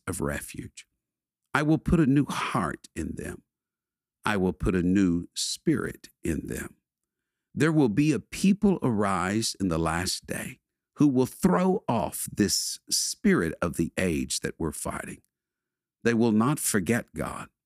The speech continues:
They will know their God, and they will do great exploits.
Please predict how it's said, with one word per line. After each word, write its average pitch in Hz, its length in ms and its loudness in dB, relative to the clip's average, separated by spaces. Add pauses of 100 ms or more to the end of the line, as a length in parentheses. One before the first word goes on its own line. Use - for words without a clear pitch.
(480)
They 110 100 2
will 104 200 4
know 117 280 2
their 101 200 0
God, - 440 -12 (560)
and 90 140 0
they 110 160 2
will 110 160 2
do 82 400 0 (160)
great 92 480 -2 (180)
exploits. - 840 -8